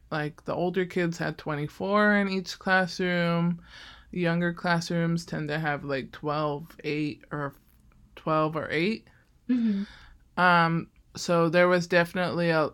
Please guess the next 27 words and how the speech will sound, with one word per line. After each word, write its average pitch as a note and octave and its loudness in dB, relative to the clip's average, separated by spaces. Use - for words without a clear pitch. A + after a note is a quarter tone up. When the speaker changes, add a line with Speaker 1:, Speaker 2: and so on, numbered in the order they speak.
Speaker 1:
a D#3 0
higher D3+ 0
capacity E3 -4
of D#3 -4
people F3 -2
dur-, D#3 -4
before E3 -2
the F#3 2
pandemic, A3 0
but, D#3 0
um, D#3 -2
after F3 -2
the F3 -2
pandemic, F#3 -2
um, D#3+ -4
we F#3 -2
had E3 0
to E3 -2
cap, E3+ -4
cap - 2
classroom F#3+ 2
sizes, G#3+ 2
like, D3+ -2
cut D#3 -2
'em C#3+ -2
in C#3+ -4
half, F3+ 2